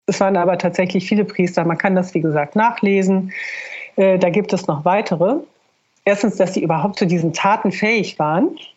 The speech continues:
ne, als katholische Priester, die sich ja die Moral da immer auf ihre Fahne schreiben.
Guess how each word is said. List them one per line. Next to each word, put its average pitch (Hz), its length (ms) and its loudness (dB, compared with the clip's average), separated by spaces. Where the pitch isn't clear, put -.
ne, 240 180 2
als 180 240 -2
katholische 180 560 0
Priester, 175 460 0
die 190 100 2
sich 180 160 -2
ja 170 80 0
die 160 140 -2
Moral 185 380 0
da 151 140 2
immer 147 300 -2
auf 156 240 -4
ihre 165 240 0
Fahne 151 340 0
schreiben. 151 600 0